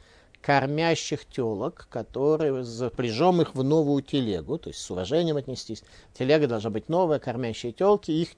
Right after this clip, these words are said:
т-, телят будем держать у себя. И куда они пойдут? Если они пойдут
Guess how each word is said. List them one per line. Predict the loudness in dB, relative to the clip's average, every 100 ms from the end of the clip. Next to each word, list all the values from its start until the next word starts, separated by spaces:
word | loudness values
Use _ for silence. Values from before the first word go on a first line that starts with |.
| _
т-, | -8
телят | 0 6 8 6
будем | 4 0 0 0
держать | -2 2 2 2 0
у | -6
себя. | -4 -6 -4 -4 -6 -10 -20 -20 -20 _
И | -4 0 0
куда | 2 2 6 6 8
они | 4 2
пойдут? | 2 2 2 -4 0
Если | 6 6 6 2
они | 2 0 -2
пойдут | -2 0 0 2 2 0